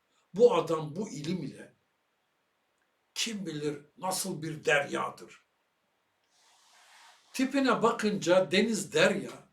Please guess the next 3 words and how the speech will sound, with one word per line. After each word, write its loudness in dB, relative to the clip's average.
konuştuğuna 0
bakınca -2
çerezci. -6